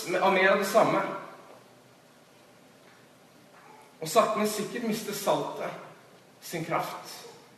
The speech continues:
i vårt liv. Sist lørdag i Vårt Land sto en artikkel som baserte seg på et intervju med en professor i, i religionsfilosofi og professor i psykologi. Titlen for artikkelen het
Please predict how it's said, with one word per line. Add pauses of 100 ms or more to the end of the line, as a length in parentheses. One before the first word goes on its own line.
(300)
i
vårt
liv. (1120)
Sist
lørdag
i
Vårt
Land
sto
en
artikkel
som
baserte
seg
på
et
intervju
med
en
professor
i, (240)
i
religionsfilosofi (580)
og
professor
i
psykologi. (1120)
Titlen
for
artikkelen
het